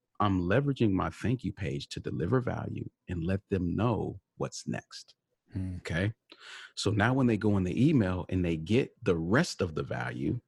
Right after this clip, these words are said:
Speaker 1: by the time I mention what's next, they've already seen it.
Speaker 2: Yeah.
Speaker 1: You know, they already know what to do. So I like to use P Ss in
Speaker 2: Yeah.
Speaker 1: welcome emails.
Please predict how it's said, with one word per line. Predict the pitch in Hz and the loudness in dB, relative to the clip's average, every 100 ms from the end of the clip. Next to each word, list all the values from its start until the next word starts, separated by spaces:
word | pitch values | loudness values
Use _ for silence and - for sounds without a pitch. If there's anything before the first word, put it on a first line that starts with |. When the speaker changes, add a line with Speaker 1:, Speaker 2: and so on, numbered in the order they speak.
| _ - - _ - | _ -20 -20 _ -10
Speaker 1:
by | 90 92 92 | 0 2 4
the | 90 | 0
time | - 113 104 | 2 2 4
I | 95 | 2
mention | 90 110 - 95 | 4 2 4 0
what's | 87 - 117 | 0 0 0
next, | 123 - | 0 0
they've | 78 | -4
already | 64 - - | -4 -6 -8
seen | - - 127 - | -6 0 0 0
it. | - _ _ _ _ _ _ - | -8 _ _ _ _ _ _ -6
Speaker 2:
Yeah. | 92 87 - | -4 -2 2
Speaker 1:
You | 98 | 4
know, | 90 | 4
they | 82 - | 2 -2
already | 82 90 90 82 78 | 2 4 4 2 2
know | 90 110 85 78 - | 4 6 4 0 -6
what | - 76 73 - | -4 0 0 0
to | 80 | 0
do. | 76 110 71 - - - - | 4 4 2 -8 -20 -20 -10
So | - - 95 87 78 - | 0 4 6 6 2 0
I | 101 127 | 4 4
like | 131 117 107 - | 6 4 2 2
to | 117 110 | 6 6
use | 92 101 98 95 - | 8 8 8 4 0
P | - 120 95 | 4 6 6
Ss | 98 127 123 - _ _ _ _ _ | 4 0 0 -4 _ _ _ _ _
in | 107 101 | 4 6
Speaker 2:
Yeah. | 104 | 6
Speaker 1:
welcome | 110 107 | 4 4
emails. | 110 120 123 127 - | 6 6 6 2 -2